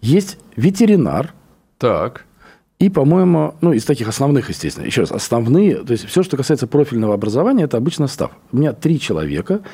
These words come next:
Speaker 1: которые, ну, ба-, базовые, да, то есть я вот горжусь, у меня три серьезных программиста. А, а там нет профильного образования, потому что человек шел, шел, шел, шел, шел, а потом хлобысь. Это, еще раз, программирование — это склад характера. Это вообще может быть из любого места выдернуто. Любой. Вот может оказаться, что, как, знаете,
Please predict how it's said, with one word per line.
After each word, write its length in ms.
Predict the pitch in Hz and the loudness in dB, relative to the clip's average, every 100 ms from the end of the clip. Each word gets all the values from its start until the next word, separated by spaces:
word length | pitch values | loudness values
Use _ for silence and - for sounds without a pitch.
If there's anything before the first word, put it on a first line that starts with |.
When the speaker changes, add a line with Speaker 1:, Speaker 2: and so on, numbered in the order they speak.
| - | -8
Speaker 1:
которые, 260 | 117 123 98 | -2 0 0
ну, 120 | 101 | -2
ба-, 180 | 98 87 | 0 0
базовые, 600 | 107 104 85 98 135 160 | 2 0 -2 -2 -2 -2
да, 160 | 143 | -4
то 100 | 170 | -4
есть 140 | 104 104 | -6 -4
я 60 | |
вот 80 | 98 | -2
горжусь, 320 | 92 104 147 | 0 0 -2
у 40 | 95 | -8
меня 100 | 67 | -8
три 320 | - 165 175 | 0 2 2
серьезных 460 | - 71 117 147 135 | 0 0 0 0 -4
программиста. 480 | 107 80 - - - - - _ _ _ _ - - | -2 -2 -4 -12 -20 -20 -20 _ _ _ _ -14 -4
А, 220 | 95 - - - | -2 -2 -10 -20
а 80 | - | -8
там 180 | 90 120 | -4 0
нет 200 | 180 175 | 0 2
профильного 400 | 170 131 107 78 | 0 0 -2 -2
образования, 420 | 76 71 - - _ | -4 -8 -8 -14 _
потому 240 | - 139 147 | -2 0 -2
что 160 | - | -2
человек 240 | - 151 - | 0 0 0
шел, 240 | 160 131 | 0 0
шел, 260 | - 127 107 | 0 -2 0
шел, 260 | - 104 | -2 -2
шел, 240 | 110 110 98 | -2 -4 -4
шел, 280 | - 277 | -2 -2
а 40 | 233 | -2
потом 240 | 139 143 | -2 -2
хлобысь. 360 | - 170 277 - - - - | -2 0 -2 -4 -18 -14 -6
Это, 220 | 139 - | -4 -2
еще 220 | - 143 | -2 -2
раз, 80 | - | -2
программирование — 520 | 113 139 202 214 165 135 | 0 2 4 4 2 -2
это 80 | |
склад 400 | 147 - 127 143 | -8 -6 -2 -2
характера. 480 | - 127 67 - - | 0 -2 -2 -8 -12
Это 180 | - - | -8 -2
вообще 200 | 139 - | -2 0
может 160 | 170 131 | 0 0
быть 140 | 123 | -2
из 100 | 120 | -2
любого 300 | 117 131 131 | 0 2 2
места 340 | 123 127 104 95 | 2 0 0 -2
выдернуто. 500 | 87 73 98 117 - - - | -2 -2 -4 -4 -6 -10 -2
Любой. 580 | 120 196 165 104 69 - - | 2 4 4 2 -2 -8 -8
Вот 220 | 117 - | -8 -2
может 200 | 139 131 | -2 0
оказаться, 380 | 139 156 226 160 | -2 0 -2 -4
что, 200 | 156 131 | -4 -2
как, 160 | 156 143 | -2 -2
знаете, 200 | 123 | -2